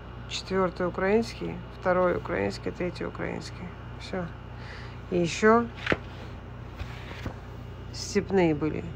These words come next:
Вот степные: сороковая, двадцать седьмая, сорок седьмая, пятьдесят третья, пятая, пятая. Вот.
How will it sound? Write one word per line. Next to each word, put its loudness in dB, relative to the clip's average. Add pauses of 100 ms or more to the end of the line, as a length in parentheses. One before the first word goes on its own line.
(200)
Вот -4
степные: 2
сороковая, 4
двадцать 2
седьмая, 6 (920)
сорок 0
седьмая, 4 (120)
пятьдесят -2 (100)
третья, 4 (100)
пятая, 6 (1200)
пятая. -2 (240)
Вот. 2